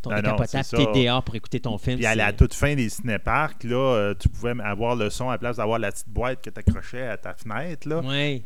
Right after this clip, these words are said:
Speaker 2: Tu pouvais l'avoir par ton système
Speaker 1: À la
Speaker 2: de radio,
Speaker 1: radio,
Speaker 2: donc t'avais le
Speaker 1: effectivement.
Speaker 2: fait stéréo, donc t'avais même l'effet, euh, quasiment biophonique dans ton auto. Je me
Speaker 1: Exact.
Speaker 2: rappelle très bien, euh, je pense que c'était Croco-, Crocodile Dundee un ou deux, là. Je pense que c'est le,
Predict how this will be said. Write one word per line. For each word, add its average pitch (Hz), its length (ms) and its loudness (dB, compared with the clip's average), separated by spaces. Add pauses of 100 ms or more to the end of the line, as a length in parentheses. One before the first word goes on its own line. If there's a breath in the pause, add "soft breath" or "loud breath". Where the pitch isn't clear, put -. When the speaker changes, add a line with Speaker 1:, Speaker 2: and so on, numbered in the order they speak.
(140)
Speaker 2:
Tu - 100 -6
pouvais 120 260 0
l'avoir 113 280 2
par 127 140 0
ton 120 160 0
système 143 340 4
Speaker 1:
À 190 40 6
la 185 80 8
Speaker 2:
de - 60 6
radio, 165 440 8
Speaker 1:
radio, 190 120 8
Speaker 2:
donc 143 200 6
t'avais 135 240 6
le 143 120 4
Speaker 1:
effectivement. 110 120 -2
Speaker 2:
fait 151 120 0
stéréo, 139 640 2
donc 131 200 -2
t'avais 131 260 0
même 147 240 -2
l'effet, 147 580 0
euh, 113 260 2 (200)
quasiment 135 420 0
biophonique 123 680 -4
dans 117 120 -4
ton 113 200 -4
auto. 143 360 -2
Je 147 60 -2
me 143 60 2
Speaker 1:
Exact. 127 180 4
Speaker 2:
rappelle 151 240 4
très 139 240 -2
bien, 156 240 -4
euh, 117 140 -2
je 107 120 -4
pense 143 380 0
que 113 80 -4
c'était 139 540 -2 (520)
Croco-, 147 320 -4 (220)
Crocodile 160 520 0
Dundee 135 560 2
un 165 260 6
ou 151 160 2
deux, 135 280 6
là. 170 300 4 (640 soft breath)
Je - 80 -6
pense 151 180 -2
que 127 80 -4
c'est - 0 -
le, 120 100 -4